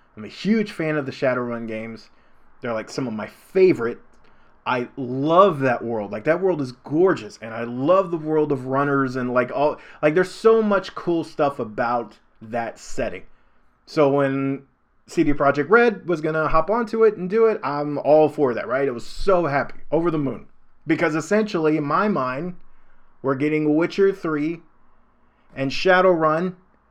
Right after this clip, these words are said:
had a baby, and that's what we're getting. We're getting, <laughs> that's what we're getting, right? That's in my mind.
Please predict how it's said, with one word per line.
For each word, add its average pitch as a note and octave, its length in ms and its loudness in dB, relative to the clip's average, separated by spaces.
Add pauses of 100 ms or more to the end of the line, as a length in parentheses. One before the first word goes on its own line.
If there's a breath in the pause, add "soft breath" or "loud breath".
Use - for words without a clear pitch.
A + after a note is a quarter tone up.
(140)
had D3 180 2
a D#3+ 40 2
baby, D#3+ 560 2 (220)
and C3+ 140 0
that's C#3+ 140 2
what D3 120 2
we're D3 80 2
getting. A2 320 -2 (140)
We're B2 120 -6
getting, B2+ 440 -2 (420 loud breath)
<laughs> - 400 -10
that's F3 240 2
what F3 140 2
we're A#3 80 2
getting, A3+ 240 0
right? C#3+ 160 -2
That's F3 260 -4
in D3+ 100 2
my F#3 280 0
mind. B2+ 380 -4